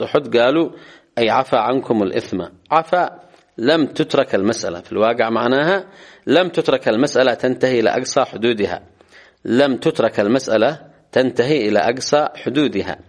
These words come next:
لأنه كان كما قلنا أكثر من مرة أنه كان من المحتمل عسكريا احتمالا مؤكدا هو أن يدخل المشركون المدينة،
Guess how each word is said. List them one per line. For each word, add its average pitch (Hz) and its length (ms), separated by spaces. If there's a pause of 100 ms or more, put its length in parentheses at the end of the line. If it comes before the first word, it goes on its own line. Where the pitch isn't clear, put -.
(440)
لأنه 147 420
كان 139 400
كما 101 260
قلنا 117 300
أكثر 123 260
من 123 160
مرة 147 300
أنه 113 220
كان 123 300
من 104 80
المحتمل 127 500
عسكريا 156 600 (500)
احتمالا 143 540
مؤكدا 139 540
هو 135 100
أن 101 140
يدخل 131 320
المشركون 110 540
المدينة، 98 540